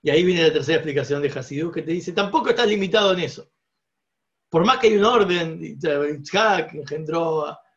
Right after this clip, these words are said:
eh, es hijo de, de Abraham, y Abraham eng-, engendró a Itzhak, eh, lo que nos enseñan la,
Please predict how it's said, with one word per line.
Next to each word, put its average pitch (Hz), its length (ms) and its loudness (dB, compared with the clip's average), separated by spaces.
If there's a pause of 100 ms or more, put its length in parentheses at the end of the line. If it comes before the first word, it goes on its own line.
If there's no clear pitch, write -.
(280)
eh, 139 180 4
es 139 140 -2
hijo 170 260 2
de, 135 300 4
de 131 200 2
Abraham, 170 420 2
y - 20 0
Abraham 165 320 0
eng-, 160 260 -8
engendró 147 340 -6
a 170 40 0
Itzhak, 185 680 -2 (1600)
eh, 139 600 2
lo 143 100 0
que 143 120 -2
nos 143 220 -6
enseñan 170 480 0
la, 131 220 -2